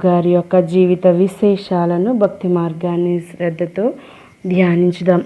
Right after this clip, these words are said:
అంతటా జబదాయి కుమారుల తల్లి తన కుమారులతో యేసు వద్దకు వచ్చి మోకరించి ఒక మనవి చేయబోగా, "నీ కోరిక ఏమి?" అని యేసు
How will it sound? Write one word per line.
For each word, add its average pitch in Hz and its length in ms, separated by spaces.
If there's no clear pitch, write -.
అంతటా 214 440
జబదాయి 214 600
కుమారుల 175 600
తల్లి 196 560
తన 196 360
కుమారులతో 208 680
యేసు 180 440
వద్దకు 175 420
వచ్చి 175 460
మోకరించి 202 960
ఒక 196 220
మనవి 185 420
చేయబోగా, 175 680
"నీ 240 160
కోరిక 247 480
ఏమి?" 196 540
అని 185 220
యేసు 180 520